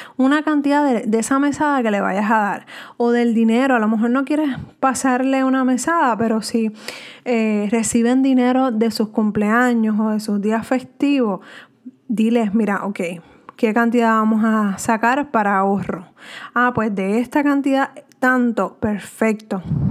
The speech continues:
Lo guardamos en una alcancía, en una cuenta de banco, y lo demás que puedan disfrutárselo, porque esa es la idea, que se disfruten ese dinero.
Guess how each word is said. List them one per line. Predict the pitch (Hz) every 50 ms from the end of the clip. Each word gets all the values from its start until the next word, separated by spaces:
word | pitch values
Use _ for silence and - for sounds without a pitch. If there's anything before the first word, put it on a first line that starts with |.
| - -
Lo | 208 202 196
guardamos | 190 196 185 190 190 196 220 262 311 349 339 320 294 302 302 294 254
en | 233
una | 220 214 208
alcancía, | 202 202 202 214 208 208 202 - 285 294 294 285 269
en | 254 233
una | 220 220 214
cuenta | 202 214 208 202 196 226 233
de | 254 277
banco, | 294 294 277 262 262 254 302 311 349 - - - - - - - - - _ _ _ - 240
y | 240 240 226 214
lo | 226 214 214
demás | 208 208 202 196 240 294 320 294 254 240 226 - -
que | - - 202
puedan | - 202 196 196 196 208
disfrutárselo, | 214 233 226 - - 285 277 285 269 262 277 320 370 370 - - - 277 220 196 185
porque | 175 - 180 175 180
esa | 180 - -
es | 226 240
la | 247 247 247
idea, | 247 240 240 247 262 254 240
que | 220 208
se | 208 - 220
disfruten | 196 196 190 - 240 240 247 254 226
ese | 202 196 - - 214
dinero. | 190 190 196 185 175 160 - - -